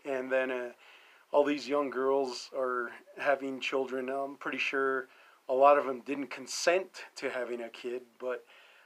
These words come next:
a lot of these young Navajo boys, they're the ones that are,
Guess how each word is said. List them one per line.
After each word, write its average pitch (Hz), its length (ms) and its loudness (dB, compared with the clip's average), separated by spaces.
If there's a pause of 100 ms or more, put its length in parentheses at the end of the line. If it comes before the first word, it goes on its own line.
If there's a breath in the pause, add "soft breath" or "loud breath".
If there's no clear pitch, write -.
(160 soft breath)
a 127 60 -6
lot 139 160 6
of 139 100 2
these 131 280 -4
young 139 320 -2
Navajo 131 600 0 (600)
boys, 123 540 -4
they're 135 180 0
the 135 100 0
ones 127 320 -4
that 123 140 -4
are, 117 300 -2